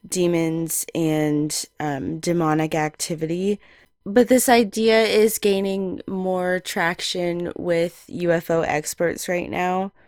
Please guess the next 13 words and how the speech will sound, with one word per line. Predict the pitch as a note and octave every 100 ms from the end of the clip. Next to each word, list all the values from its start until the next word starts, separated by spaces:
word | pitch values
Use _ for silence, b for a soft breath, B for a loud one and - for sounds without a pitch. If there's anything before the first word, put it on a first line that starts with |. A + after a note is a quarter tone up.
| b -
I | E3+
wanted | E3+ F3+ F#3 F3+
to | F3+
share | E3+ F#3 E3+
this | E3 E3+
story | - D#3+ D#3
about | D#3 D#3 D3+ -
U | E3+
F | E3 E3
O | E3+
expert | D#3 D3+ - - D#3 -
Nick | D#3+ D#3 -
Pope. | - D3 F#3 G#3